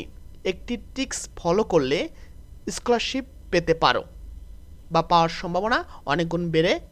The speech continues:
যাবে। তাহলে শুরু করা যাক। বাংলাদেশের সমস্ত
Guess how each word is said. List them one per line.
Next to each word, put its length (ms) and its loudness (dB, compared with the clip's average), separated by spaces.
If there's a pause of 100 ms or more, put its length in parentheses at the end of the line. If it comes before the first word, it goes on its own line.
যাবে। 300 2 (340)
তাহলে 320 4 (260)
শুরু 240 2
করা 180 4
যাক। 180 -4 (2250)
বাংলাদেশের 640 6 (180)
সমস্ত 480 0